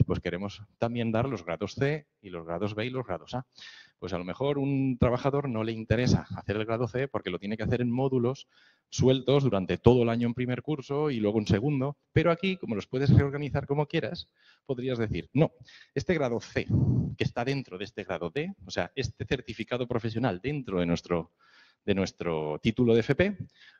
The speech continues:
lo vamos a cursar todo el primer cuatrimestre de primero". Entonces, el trabajador sabe que se va a pegar una panzada a trabajar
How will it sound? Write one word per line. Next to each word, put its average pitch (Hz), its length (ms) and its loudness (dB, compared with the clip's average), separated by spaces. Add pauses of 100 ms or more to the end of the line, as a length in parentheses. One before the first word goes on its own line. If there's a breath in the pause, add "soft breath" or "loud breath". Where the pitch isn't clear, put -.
(120 soft breath)
lo 135 120 2
vamos 139 220 0
a 139 40 -4
cursar 107 360 -2
todo 208 320 6
el 113 80 0
primer 107 240 -2
cuatrimestre 98 520 0
de 92 80 0
primero". 76 300 -4 (1040 loud breath)
Entonces, 107 380 2
el 104 100 4
trabajador 139 480 4
sabe 127 260 -2
que 92 80 -4
se 78 120 -8
va 92 120 -2
a 104 80 -4
pegar 101 180 6
una 104 200 2
panzada 107 400 2
a 107 40 -6
trabajar 104 340 -4